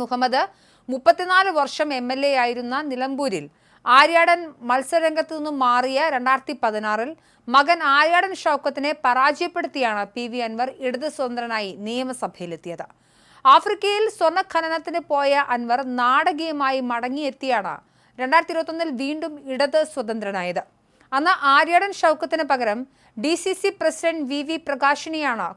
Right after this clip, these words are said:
കോൺഗ്രസ് മത്സരിപ്പിച്ചത്. ഡി സി സി പ്രസിഡന്റ് സ്ഥാനം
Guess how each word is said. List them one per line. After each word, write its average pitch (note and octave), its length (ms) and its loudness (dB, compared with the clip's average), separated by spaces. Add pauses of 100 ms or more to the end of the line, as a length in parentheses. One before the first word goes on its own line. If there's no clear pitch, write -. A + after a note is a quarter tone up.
കോൺഗ്രസ് B3 500 0
മത്സരിപ്പിച്ചത്. F#3+ 640 -8 (600)
ഡി D4+ 160 2
സി G4 160 0
സി A4+ 140 0
പ്രസിഡന്റ് F#4 400 -4
സ്ഥാനം E4 340 2